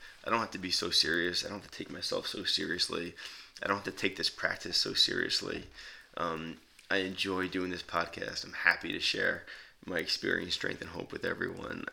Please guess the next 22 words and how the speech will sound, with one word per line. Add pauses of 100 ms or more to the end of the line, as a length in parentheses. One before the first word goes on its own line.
(200)
I
hope
someone
gets
something
out
of
it. (600)
But,
uh, (240)
even
if
not, (600)
I'm
definitely (160)
growing (140)
through
this, (300)
through
this
practice. (520)
Um,